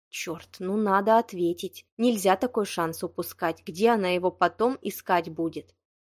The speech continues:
Рита плюхнулась на скамейку у детской площадки во дворе Мартиного дома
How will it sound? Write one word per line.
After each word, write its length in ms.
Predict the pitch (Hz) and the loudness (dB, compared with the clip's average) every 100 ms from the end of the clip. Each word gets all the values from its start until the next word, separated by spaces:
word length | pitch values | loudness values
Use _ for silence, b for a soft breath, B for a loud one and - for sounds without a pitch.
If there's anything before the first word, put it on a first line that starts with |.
| _ | _
Рита 340 | - 240 302 277 | -4 -2 0 0
плюхнулась 640 | - 196 208 180 170 165 | 0 -2 -2 -2 -2 -2
на 100 | 165 | -4
скамейку 640 | 165 - 165 165 170 165 - | -8 -4 -4 -2 -4 -6 -10
у 100 | 190 | -6
детской 340 | 175 165 - | -2 -4 -4
площадки 720 | - - 151 - 220 294 - 240 | -10 -6 -8 -6 -4 -4 -4 -4
во 140 | 214 | -2
дворе 340 | 196 208 202 | -2 0 0
Мартиного 640 | 202 190 190 - 185 175 175 | 0 0 0 -4 -6 -4 -2
дома 440 | 170 175 175 185 | 0 0 -2 -6